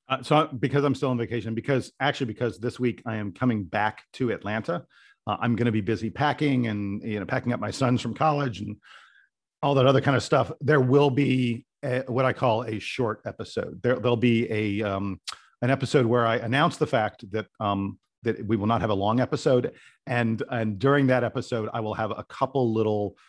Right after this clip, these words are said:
short snippets, like I did last time. I had a, I had a little story from Jay Will that hadn't made it into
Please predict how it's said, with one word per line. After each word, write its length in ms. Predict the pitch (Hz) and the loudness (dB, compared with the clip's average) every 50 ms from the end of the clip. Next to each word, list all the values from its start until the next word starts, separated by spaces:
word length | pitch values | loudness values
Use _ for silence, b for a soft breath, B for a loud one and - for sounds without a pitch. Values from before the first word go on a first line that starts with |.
| b b b b | b b b b
short 300 | - - 147 135 123 - | -4 0 0 0 0 -2
snippets, 320 | - 135 123 - 110 - | -4 -6 -6 -6 -4 0
like 160 | 180 180 - | 0 2 2
I 60 | 170 | 2
did 160 | 139 117 131 117 | 2 2 2 0
last 220 | 123 117 107 - | 0 -2 -2 -4
time. 120 | - 110 | -6 -6
I 80 | 104 98 | -6 -4
had 140 | 95 117 107 | -4 -4 -4
a, 160 | 110 113 113 | -4 -4 -4
I 40 | 104 | -4
had 120 | 107 107 | -2 -4
a 120 | 110 95 90 - | -4 -6 -8 -6
little 180 | 127 113 113 | -4 -4 -4
story 300 | 104 - - 120 113 110 | -4 -2 0 0 2 0
from 160 | - - 110 101 | 0 -2 -4 -4
Jay 160 | 98 110 107 | -4 -4 -4
Will 300 | 98 98 101 101 101 98 | -4 -4 -4 -4 -4 -6
that 100 | 101 - - - - | -8 -10 -14 -6 -2
hadn't 280 | 139 139 131 131 131 123 | 0 2 2 2 2 2
made 160 | 117 120 113 | 2 0 -2
it 100 | 110 101 | -2 -4
into 240 | 107 104 107 92 | -4 -4 -6 -8